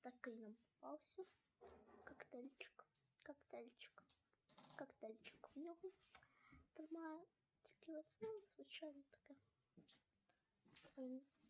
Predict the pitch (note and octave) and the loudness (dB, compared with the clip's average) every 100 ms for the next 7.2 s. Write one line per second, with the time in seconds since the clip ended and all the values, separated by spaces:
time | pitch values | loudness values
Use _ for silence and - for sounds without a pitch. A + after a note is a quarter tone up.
0 | G#3+ - C#4 C#4+ C#4+ B3 - - - _ | -14 -6 -2 0 -2 -4 -10 -20 -20 _
1 | _ _ _ - - _ _ - B3+ - | _ _ _ -20 -20 _ _ -2 4 4
2 | G#3 - - _ _ - - _ _ - | 4 -2 -14 _ _ -20 -20 _ _ -20
3 | - - - - - D#4 - D4+ C#4 C4 | -20 -20 -18 -14 -4 -4 0 0 2 2
4 | B3+ B3 A#3+ B3 A#3+ - _ C4 A#3+ D#4 | 2 0 0 -2 -8 -8 _ -4 0 0
5 | F#4+ G4 - - _ _ _ - _ _ | -2 -4 -8 -8 _ _ _ -20 _ _
6 | _ - B3+ B3+ A#3+ A#3+ - - B3 A#3 | _ 2 6 6 4 0 -6 -8 -4 -2
7 | A#3 C4 | -2 -6